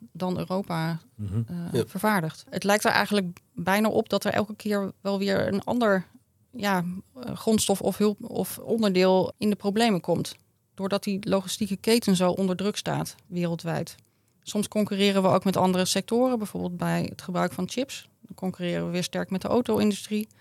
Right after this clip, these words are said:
Speaker 1: En dan is het maar de vraag, ja, waar dan die chips aan geleverd worden en aan wie. En wie bepaalt dat eigenlijk?
Speaker 3: En hebben we daar invloed op?
Speaker 1: Ik denk echt dat dat een Europees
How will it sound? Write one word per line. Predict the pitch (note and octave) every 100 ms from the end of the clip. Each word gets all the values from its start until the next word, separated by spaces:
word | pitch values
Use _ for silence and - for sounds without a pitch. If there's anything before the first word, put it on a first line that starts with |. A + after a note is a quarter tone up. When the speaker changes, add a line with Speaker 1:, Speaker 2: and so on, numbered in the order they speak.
| _ _ _ _ _ _ _ _ _ _
Speaker 1:
En | G3
dan | G#3
is | G3
het | -
maar | G3+
de | G3
vraag, | - A3+ G#3+ - - - _ _ _ _ _ _
ja, | G3 F#3+ F3
waar | G3+ A3
dan | G3+ G3
die | G3
chips | - G#3 - -
aan | - G3
geleverd | - G#3 D4 -
worden | F#3 E3 E3+ -
en | G3
aan | F#3+
wie. | G#3+ G#3+ - _ _ _ _ _ - _ _
En | G3
wie | G3 G#3
bepaalt | G3 A3+ A#3
dat | F3+
eigenlijk? | D#3 D#3 - E3+ - _ _ _ _ _ _ _ _ _ _ _ _ _ _ _ _
Speaker 3:
En | - D#2+
hebben | D#2+
we | G#2+
daar | A2+ A#2
invloed | A2+ G#2+ B2+ C#3+
op? | E3+ - _ _ _ _
Speaker 1:
Ik | - A#3
denk | G3+ F#3+
echt | F#3 -
dat | F3
dat | F3+
een | F#3+ F#3+ G3 A3 F3+ C4+
Europees | - G3+ G3+ A3+ B3 -